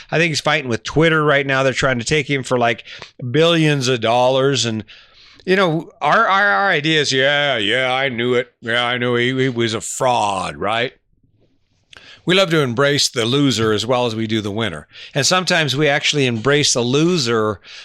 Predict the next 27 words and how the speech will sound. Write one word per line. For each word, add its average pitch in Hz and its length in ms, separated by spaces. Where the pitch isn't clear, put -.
more 160 360
than 143 160
we 131 140
do 156 260
the 131 100
winner, 123 420
only 165 360
because 139 680
we 143 140
spend 180 260
a 160 60
lot 147 180
of 143 140
time 139 320
losing 139 440
in 123 140
our 113 180
own 123 200
life, 120 320
and 110 80
it's 104 160
nice 135 360
to 135 80
have 123 200
some 131 340
famous 151 640
person 151 600